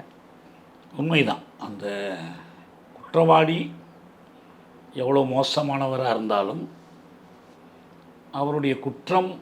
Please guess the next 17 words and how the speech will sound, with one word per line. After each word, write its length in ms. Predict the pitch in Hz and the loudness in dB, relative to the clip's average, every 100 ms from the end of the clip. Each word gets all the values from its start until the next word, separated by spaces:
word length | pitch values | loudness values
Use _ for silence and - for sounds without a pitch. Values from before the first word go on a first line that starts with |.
| - 143 143 | -8 0 2
எவ்வளவு 320 | 156 147 143 131 127 - - | 2 2 2 -2 -6 -12 -6
கடுமையானதாக 720 | 147 156 156 151 147 135 123 117 98 | -2 2 4 6 6 4 2 2 -4
இருந்தாலும், 460 | 98 104 - - - - - - - - - - - - - - - - - - | -6 -6 -6 -10 -16 -20 -20 -20 -20 -20 -20 -20 -20 -20 -20 -20 -20 -20 -20 -6
அவர் 180 | 143 135 | -4 -2
குற்றமிழைத்தாரா 840 | 156 190 196 180 175 170 170 175 185 156 | -4 4 6 6 4 10 12 12 10 8
இல்லையா 340 | 143 156 160 160 139 | 6 6 6 6 2
என்பதை 340 | 120 110 110 156 - - - - - - - - - - - - - - - - | 0 -2 -2 -4 -10 -20 -20 -20 -20 -20 -20 -20 -20 -20 -20 -20 -20 -20 -20 -8
நீதிமன்றம்தான் 920 | 147 196 214 185 165 156 151 170 175 160 135 - | -2 2 4 4 4 2 4 2 2 0 -2 0
தீர்மானித்து 680 | 151 151 135 117 107 - 165 - - - 147 | 0 2 0 -2 -8 -8 -8 -8 -18 -6 2
அவருக்கான 440 | 156 143 120 117 117 | 2 2 0 -2 -2
தண்டனையை 380 | 120 123 120 120 | -2 -4 -6 -6
விதிக்கணும். 420 | 98 - - - - - - - - - - - - - - - - - - | -8 -10 -10 -12 -20 -20 -20 -20 -20 -20 -20 -20 -20 -20 -20 -20 -20 -20 -6
அப்படி 260 | 147 190 196 | -6 -2 6
தண்டனை 400 | 165 175 208 208 | 6 8 4 4
விதிக்கிற 400 | 185 170 - 165 143 | 2 -2 2 4 4
போது, 260 | 156 185 190 131 139 - - | 4 2 2 -2 -4 -14 -14
இந்த 140 | 151 | -6